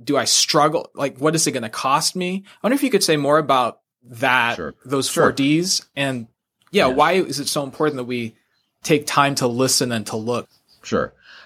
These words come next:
Speaker 2: I think it's important for, for one reason. First of all, it, um, I happened to be looking at Revelation five nine today. You know, it says that, g-, you know, here, here's this work of Christ to redeem people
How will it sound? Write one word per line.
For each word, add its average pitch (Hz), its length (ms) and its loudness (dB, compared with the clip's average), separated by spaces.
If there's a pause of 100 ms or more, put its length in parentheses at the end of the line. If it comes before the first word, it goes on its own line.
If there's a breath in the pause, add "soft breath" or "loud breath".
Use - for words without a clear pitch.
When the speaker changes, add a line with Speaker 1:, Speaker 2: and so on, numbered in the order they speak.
(120)
Speaker 2:
I - 100 4
think 247 180 2
it's - 120 0
important 107 540 2
for, 90 240 -10
for 110 120 -4
one 139 200 2
reason. 90 180 0
First 139 280 -6
of 87 100 -10
all, 67 340 -4
it, 73 360 -10
um, 76 340 -4 (560 loud breath)
I 95 180 0
happened 190 200 2
to 151 100 0
be 131 40 2
looking 123 240 0
at 90 100 0
Revelation 95 560 0
five 82 340 0
nine 80 320 -6
today. 67 400 -8
You 95 120 -2
know, 98 160 -2
it 95 100 -6
says 135 400 2 (400)
that, 101 440 2 (400)
g-, 98 220 -4
you 110 100 0
know, 87 160 -2
here, 139 340 0
here's 131 560 2 (560)
this 101 480 -2
work 120 340 2
of - 180 -4
Christ 117 680 0 (400)
to 107 320 2
redeem 101 480 2
people 117 220 -2